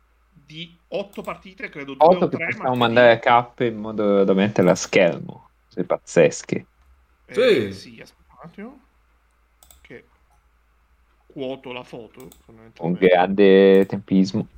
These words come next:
Speaker 3: Opla.
Speaker 1: L'hai trovata, K?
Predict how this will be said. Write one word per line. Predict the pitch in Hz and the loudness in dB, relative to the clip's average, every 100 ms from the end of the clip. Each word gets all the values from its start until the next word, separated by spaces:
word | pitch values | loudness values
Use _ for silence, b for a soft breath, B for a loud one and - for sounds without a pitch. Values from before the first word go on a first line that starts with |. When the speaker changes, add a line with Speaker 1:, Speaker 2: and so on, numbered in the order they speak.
| - _ _ _ _ _ _ _ _ _ _ _ _ _ _ _ _ _ _ _ _ _ _ | -20 _ _ _ _ _ _ _ _ _ _ _ _ _ _ _ _ _ _ _ _ _ _
Speaker 3:
Opla. | 120 - 113 156 - b b b b b b b b b _ _ _ _ _ _ _ _ | -18 -10 -8 -8 -10 b b b b b b b b b _ _ _ _ _ _ _ _
Speaker 1:
L'hai | 131 | -18
trovata, | - 156 135 127 | -14 -16 -16 -18
K? | 117 - 143 | -20 -20 -20